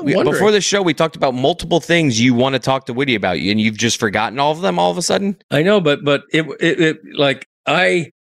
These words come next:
Speaker 2: it, I think it was your idea to have him on. I was just, we don't have to air any of this, but I'm just wondering
Speaker 1: No,
Speaker 2: why.
Speaker 1: we're, we're leaving all this in 'cause this is
Speaker 2: Okay.
Speaker 1: hilarious and it's a classic Greg Cody thing. You just listed to me five or six things you wanna ask him, and now you
Speaker 2: I
Speaker 1: just, that
Speaker 2: I knew he
Speaker 1: the
Speaker 2: was
Speaker 1: reason
Speaker 2: on
Speaker 1: we're ha-,
Speaker 2: today.
Speaker 1: the,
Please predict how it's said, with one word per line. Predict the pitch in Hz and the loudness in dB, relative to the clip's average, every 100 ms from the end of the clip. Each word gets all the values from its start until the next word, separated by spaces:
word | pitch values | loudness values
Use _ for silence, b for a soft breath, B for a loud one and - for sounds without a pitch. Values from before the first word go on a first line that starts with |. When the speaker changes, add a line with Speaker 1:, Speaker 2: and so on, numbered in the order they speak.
| _ | _
Speaker 2:
it, | 143 147 - | -2 -2 -2
I | 147 | -2
think | - 240 | -2 0
it | |
was | 185 143 | 0 2
your | 170 156 | 2 2
idea | 143 185 | 2 2
to | 151 | 2
have | 139 | 0
him | 139 | 0
on. | 196 202 | 2 2
I | 135 | 2
was | 135 | 0
just, | 165 | 0
we | 156 | 2
don't | 226 208 | 2 2
have | 214 | 0
to | 196 127 | -2 0
air | 180 185 | 2 2
any | 127 113 | 0 -2
of | 98 | -2
this, | 98 120 - | -2 -2 -4
but | - 135 | -2 0
I'm | 151 | 0
just | 160 127 | -2 0
wondering | 147 190 139 139 | 0 0 0 2
Speaker 1:
No, | 214 | 2
Speaker 2:
why. | 139 | 2
Speaker 1:
we're, | 139 139 131 | 2 2 2
we're | 151 | 2
leaving | 156 175 160 | 2 0 2
all | 135 147 | 2 2
this | 139 - | 0 0
in | 135 107 | 0 0
'cause | 117 104 | 0 0
this | 104 | 0
is | 110 | 0
Speaker 2:
Okay. | 127 | 2
Speaker 1:
hilarious | 135 147 113 104 107 | 2 2 2 0 -2
and | 110 | -4
it's | 101 | -4
a | 101 | -4
classic | - 113 - 101 | -4 -4 -6 -4
Greg | 110 98 | -4 -2
Cody | 127 117 | -2 -2
thing. | 98 | -2
You | 101 123 | -2 -2
just | 123 160 - | 0 -2 0
listed | 151 180 147 120 | 0 0 -2 -2
to | |
me | 120 113 | -2 -2
five | - 123 139 | -2 -2 0
or | 143 | -2
six | 139 139 - | -4 -4 -2
things | 127 123 107 | -2 0 2
you | |
wanna | 107 104 | 2 2
ask | 101 107 - | 0 -4 -6
him, | 87 | -4
and | 98 | -2
now | 107 | -2
you | 110 120 | -2 -4
Speaker 2:
I | |
Speaker 1:
just, | 113 120 - B B B | -4 -4 -6 B B B
that | 190 202 | 0 0
Speaker 2:
I | 123 | 0
knew | 107 117 127 147 165 | 0 2 4 4 2
he | 143 147 | 2 2
Speaker 1:
the | 139 | 2
Speaker 2:
was | 120 | 2
Speaker 1:
reason | 170 196 - | 0 2 2
Speaker 2:
on | |
Speaker 1:
we're | 165 | 0
ha-, | 170 | -2
Speaker 2:
today. | - 104 98 87 | -4 -2 0 0
Speaker 1:
the, | 90 | 0